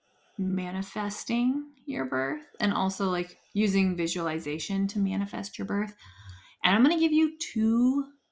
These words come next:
very specific things that I manifested with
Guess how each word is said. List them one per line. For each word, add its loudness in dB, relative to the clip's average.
very 2
specific -4
things -4
that 0
I 6
manifested 0
with 0